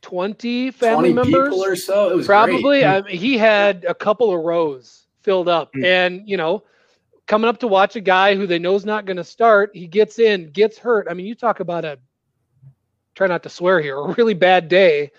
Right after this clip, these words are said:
Speaker 1: Uh,
Speaker 3: Mm-hmm.
Speaker 1: again, to have a teammate support you, uh, all of it. And again, heart goes out to Jabori. Man, uh, I tweeted at him. I,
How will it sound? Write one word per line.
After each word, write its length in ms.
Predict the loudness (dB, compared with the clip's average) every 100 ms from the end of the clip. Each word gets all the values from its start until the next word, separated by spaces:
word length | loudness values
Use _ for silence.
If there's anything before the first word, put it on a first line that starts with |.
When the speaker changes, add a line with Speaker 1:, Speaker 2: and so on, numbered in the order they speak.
| _ _ _ _ _
Speaker 1:
Uh, 280 | 2 4 2
Speaker 3:
Mm-hmm. 80 |
Speaker 1:
again, 300 | 2 2 2
to 60 | 2
have 80 | 0
a 40 |
teammate 340 | -2 -4 -4 -4
support 460 | -4 0 0 0
you, 80 | 0
uh, 260 | 0 -2 -4 -2
all 160 | -2
of 80 | 0
it. 100 | -2
And 100 | -2
again, 340 | 0 2 0 -2
heart 240 | -2 -2 0
goes 160 | 0
out 180 | 2 0
to 40 | -4
Jabori. 480 | -10 -6 -4 -4
Man, 540 | -6 -4 0 0 -2 -6 _ _ _ _ _
uh, 180 | -6 -2
I 100 | -2
tweeted 360 | 0 2 4
at 220 | 4 4 4
him. 220 | 0 0
I, 240 | 0 0